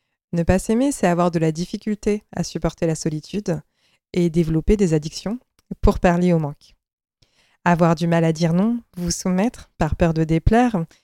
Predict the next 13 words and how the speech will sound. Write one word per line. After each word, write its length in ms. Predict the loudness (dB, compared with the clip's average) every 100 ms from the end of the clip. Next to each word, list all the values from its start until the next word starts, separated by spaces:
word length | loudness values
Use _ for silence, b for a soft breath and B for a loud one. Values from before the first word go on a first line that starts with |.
| _
et 100 | 0
aussi 240 | 0 -2 -4
porter 380 | 2 0 2 0
un 120 | 2
masque, 360 | 2 0 -4 -8 -8 -12
c'est-à-dire 680 | -8 -2 -2 0 0 0
ne 180 | 0 -2
pas 220 | 2 0
vous 200 | 0 -2
autoriser 480 | -2 -2 -2 -2 0
à 60 | 0
être 220 | -2 -6
vous-même 300 | -6 -6 -8